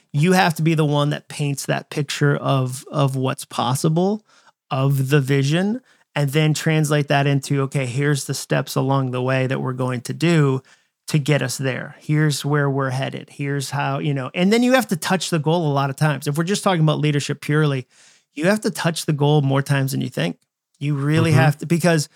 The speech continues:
Speaker 1: you can't assume people remember it. You can't assume people are tracking it. You can't assume, you know, it's being taken care of. I, you know, I'm talking to a team.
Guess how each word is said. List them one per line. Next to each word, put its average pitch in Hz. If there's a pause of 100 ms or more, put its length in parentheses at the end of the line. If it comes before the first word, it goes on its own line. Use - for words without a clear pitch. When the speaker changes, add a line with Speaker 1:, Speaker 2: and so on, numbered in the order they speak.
(280)
Speaker 1:
you 160
can't 175
assume 160
people 143
remember 147
it. -
You 135
can't 156
assume 147
people 139
are 139
tracking 156
it. -
You 139
can't 147
assume, 143 (400)
you 143
know, 139
it's 151
being 143
taken 135
care 156
of. 135
I, 160
you 196
know, 156
I'm 165
talking 165
to 160
a 151
team. 151